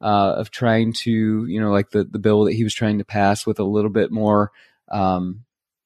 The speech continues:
compassion than, than the one that just said, "Be compassionate to enslaved people." Um,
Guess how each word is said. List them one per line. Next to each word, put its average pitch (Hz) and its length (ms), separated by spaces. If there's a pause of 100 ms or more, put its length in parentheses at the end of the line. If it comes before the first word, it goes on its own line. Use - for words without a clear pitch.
(220)
compassion 110 640
than, 104 420
than 107 200
the 104 60
one 104 280
that 95 100
just 110 300
said, 98 300 (120)
"Be 117 120
compassionate 113 640
to 107 200
enslaved 117 380
people." 135 320 (560)
Um, 104 560